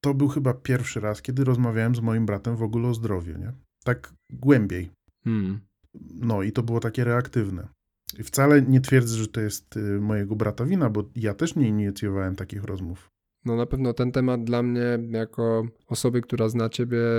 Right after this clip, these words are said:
Speaker 2: nie wiem, od dwudziestu siedmiu lat i twojego brata też w pewnym sensie, nie żeby bardzo jakoś czynnie.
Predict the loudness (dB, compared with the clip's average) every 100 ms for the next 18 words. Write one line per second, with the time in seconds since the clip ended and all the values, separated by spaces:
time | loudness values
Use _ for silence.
0 | 0 -2 -4 -6 -8 -10 -12 -10 -6 -6
1 | -6 -6 -6 -6 -4 -2 -2 -2 -4 -12
2 | _ -10 -6 -6 -4 -4 -2 -2 -2 -2
3 | -4 -4 -8 -12 _ _ -8 -6 -10 -8
4 | -4 -4 -4 -6 -4 -6 -8 _ _ -6
5 | -4 -4 -4 -4 -4 -2 -2 -2 -6 -6
6 | -4 -2 -4